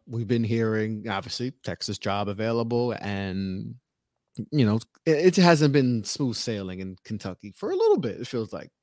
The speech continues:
You know, it is, like, I think someone in the chat posted the video, like, that twenty fifteen team, or around that time, like, the John Wall,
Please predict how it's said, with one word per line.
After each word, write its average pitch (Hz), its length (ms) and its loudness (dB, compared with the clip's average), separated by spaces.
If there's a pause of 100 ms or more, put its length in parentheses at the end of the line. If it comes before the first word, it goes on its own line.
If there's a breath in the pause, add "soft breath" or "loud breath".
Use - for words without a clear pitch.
(180)
You 127 140 -6
know, 135 160 -4
it 143 120 -2
is, 147 280 -6 (440 soft breath)
like, 135 300 -2 (340)
I 131 40 -10
think 160 180 -2
someone 165 280 2
in 123 80 -2
the 101 40 -6
chat 120 320 -4
posted 110 360 -8
the 101 60 -12
video, 107 300 -6
like, 95 200 -8
that 87 140 -10
twenty 110 280 -6
fifteen 107 480 -8
team, 107 200 -6
or 113 60 0
around 131 240 2
that 117 180 0
time, 107 320 -2
like, 95 180 -8
the 107 80 -10
John 110 340 -8
Wall, 104 260 -4